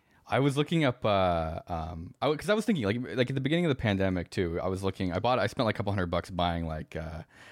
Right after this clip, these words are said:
equipment to try to make, like, a D I Y ventilator. Like, everyone had, like, a hard on for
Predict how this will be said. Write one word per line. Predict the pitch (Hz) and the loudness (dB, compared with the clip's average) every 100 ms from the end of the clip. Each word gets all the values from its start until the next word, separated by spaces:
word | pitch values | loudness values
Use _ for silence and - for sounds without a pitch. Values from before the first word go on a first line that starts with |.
| - | -4
equipment | 101 - 110 98 87 - | -2 0 0 2 0 -2
to | 92 | -4
try | - | 0
to | 95 | 0
make, | 87 87 - | 2 0 -2
like, | |
a | 85 | -4
D | 82 87 | -2 0
I | 82 | 0
Y | 80 80 | -2 -4
ventilator. | 80 85 - 85 | -6 -8 -8 -4
Like, | 90 90 | 0 2
everyone | 98 92 87 | 2 2 2
had, | 87 87 - | 0 -2 -4
like, | 85 | -6
a | 80 | -4
hard | 82 78 | -4 -4
on | 78 80 | -4 -6
for | - 80 76 | -8 -10 -10